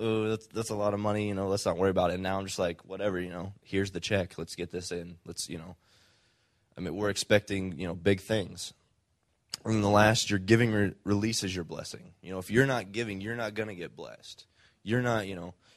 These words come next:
if I wasn't giving, I would, you know, I'm not saying I wouldn't have these, but who knows, you know?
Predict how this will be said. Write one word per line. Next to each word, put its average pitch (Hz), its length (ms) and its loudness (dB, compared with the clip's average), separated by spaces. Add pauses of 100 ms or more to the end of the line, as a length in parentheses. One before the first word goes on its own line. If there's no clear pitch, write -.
if - 140 -4
I 120 100 12
wasn't 127 320 8
giving, 131 380 0 (140)
I 117 120 6
would, 143 220 -2 (100)
you 101 80 -16
know, 95 320 -8
I'm 113 120 -2
not 101 160 0
saying 107 160 2
I 101 40 0
wouldn't 95 260 0
have 127 220 -4
these, 113 140 -4
but 98 280 -4
who 135 180 -4
knows, 139 520 -4
you 90 80 -10
know? 92 160 -10